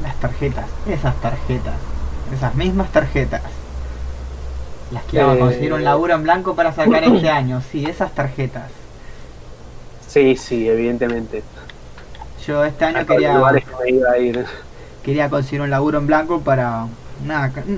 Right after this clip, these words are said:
Speaker 1: qué sé yo, meterme en un McDonald's tres, cuatro meses para ponerme en blanco, sacar una tarjeta de crédito y volver a mis lares en
Speaker 2: Comprar, <laughs> y comprar jueguitos.
Speaker 1: comprar jueguitos o cosas en cuotas,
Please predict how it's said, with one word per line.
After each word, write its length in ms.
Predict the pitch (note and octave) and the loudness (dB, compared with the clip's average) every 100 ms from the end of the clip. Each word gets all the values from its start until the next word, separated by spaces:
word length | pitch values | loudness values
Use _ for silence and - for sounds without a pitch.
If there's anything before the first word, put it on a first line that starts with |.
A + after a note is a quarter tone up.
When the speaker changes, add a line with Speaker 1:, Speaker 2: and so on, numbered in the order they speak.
| - | 0
Speaker 1:
qué 100 | A3+ | 0
sé 80 | G#3+ | 2
yo, 120 | G3 | 0
meterme 320 | D3+ D3+ E3+ | 0 2 2
en 60 | E3+ | 0
un 80 | E3+ | 2
McDonald's 540 | D3+ D3+ E3+ D#3 C3+ | 2 4 2 2 0
tres, 160 | - D#3+ | -4 0
cuatro 260 | D#3 D3 | 2 2
meses 340 | C#3+ E3+ F#3+ D3+ | 0 0 0 -2
para 340 | C3 B2 A#2+ | -2 -2 -4
ponerme 340 | A#2 C3+ D#3 D#3 | -4 -6 -4 -4
en 100 | D3+ | -2
blanco, 340 | F3+ G3 F3+ | 0 0 -2
sacar 240 | C#3 C3 D3+ | -2 0 0
una 160 | C#3+ | 0
tarjeta 500 | C3 C3 - D3+ C#3+ | -2 -4 -4 -2 0
de 180 | C3+ C3 | 0 0
crédito 640 | C#3+ F3+ G3 G3+ G#3+ A3 - - - - - - - - - - - - - | 0 2 2 2 4 2 2 -10 -14 -16 -16 -16 -16 -14 -14 -14 -16 -18 -10
y 80 | C#3+ | -2
volver 240 | C3 C3+ D3 | 0 2 2
a 60 | |
mis 220 | C3+ C3 C3+ | 2 2 0
lares 300 | D3 D#3+ D3 | 2 2 2
en 40 | B2+ | 0
Speaker 2:
Comprar, 320 | C3+ D3 D3+ - | 4 4 4 -2
<laughs> 160 | - - | -12 -6
y 160 | D#3 G3+ | -2 4
comprar 420 | E3 D3+ E3+ E3+ | 4 4 4 4
jueguitos. 420 | E3+ D#3 C3+ A#2+ - - - - - - - - - | 6 6 4 0 -8 -14 -16 -16 -18 -18 -18 -10 -4
Speaker 1:
comprar 300 | C#3+ E3+ F3 | -2 0 0
jueguitos 380 | C#3 F3 G#3+ F#3+ | 4 4 4 0
o 100 | E3 | 0
cosas 240 | G3+ F#3+ | 0 0
en 140 | F3+ F3+ | -2 -2
cuotas, 420 | B3 G#3+ C3+ C3 | 4 4 4 -2